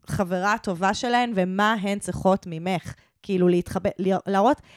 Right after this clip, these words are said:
אנשים, כל מה שהם רוצים בחיים זה שאנשים י-, ייתנו להם תשומת לב.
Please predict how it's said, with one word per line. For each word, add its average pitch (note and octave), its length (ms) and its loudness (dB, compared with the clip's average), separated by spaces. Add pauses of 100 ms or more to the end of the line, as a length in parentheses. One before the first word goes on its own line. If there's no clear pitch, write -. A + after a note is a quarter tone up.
(260)
אנשים, A3+ 360 -2
כל E4 160 2
מה E4 80 -2
שהם D4 160 0
רוצים C4 260 -2
בחיים C#4 300 -2
זה G#3+ 80 -10
שאנשים G#3+ 580 -6
י-, F#3+ 240 -10 (100)
ייתנו G3 320 -6
להם G3 140 0
תשומת F3 320 -4
לב. D3 220 -4